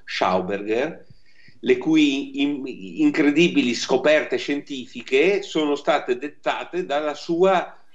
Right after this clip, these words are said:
dal fatto che lui viveva co-, viveva la su-, le sue giornate nella natura, nei boschi austri-, del, de-, del, della Carinzia, credo che fosse, comunque in Austria.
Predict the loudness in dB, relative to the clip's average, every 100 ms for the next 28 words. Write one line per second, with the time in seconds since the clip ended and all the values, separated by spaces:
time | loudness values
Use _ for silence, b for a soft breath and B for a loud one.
0 | -8 -2 0 0 0 0 -2 -2 -2 -2
1 | -6 -6 -2 4 6 6 2 -2 -6 -6
2 | -6 -4 4 6 6 2 -2 -6 -8 -6
3 | -6 -4 -2 0 0 2 -2 0 0 0
4 | -2 -4 -4 -4 -8 -20 -20 -10 0 2
5 | 2 -2 -2 -2 0 -2 -4 -2 -2 -2
6 | -2 2 2 0 -6 -4 -4 -6 -6 -2
7 | 0 0 0 0 0 0 0 0 -2 -2
8 | 0 0 0 0 0 0 -2 -4 -2 -2
9 | -2 -2 -2 -2 -2 -2 -2 0 0 0
10 | 0 2 0